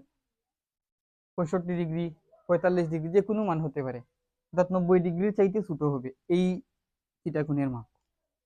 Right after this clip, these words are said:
কোণের মাপ। আমি এখন এই কোণ, এটাকে যদি আমি কোণ ধরি, এইটাকে যদি থিটা কোণ ধরি, এই কোণের সাপেক্ষে আমি বিভিন্ন অনুপাত নেব,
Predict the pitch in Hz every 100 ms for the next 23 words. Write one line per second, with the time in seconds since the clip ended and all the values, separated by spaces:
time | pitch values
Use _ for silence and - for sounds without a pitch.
0 | - 143 135 117 - _ _ _ 165 190
1 | 196 196 - 226 247 202 208 180 196 226
2 | 214 190 180 180 160 165 160 147 143 135
3 | 160 170 165 185 175 165 151 - 160 156
4 | 151 139 147 - 214 226 214 214 214 -
5 | 185 - 208 - 185 165 160 160 160 151
6 | 175 - _ _ _ _ _ _ _ _
7 | _ _ _ _ _ _ _ _ 175 175
8 | 160 156 135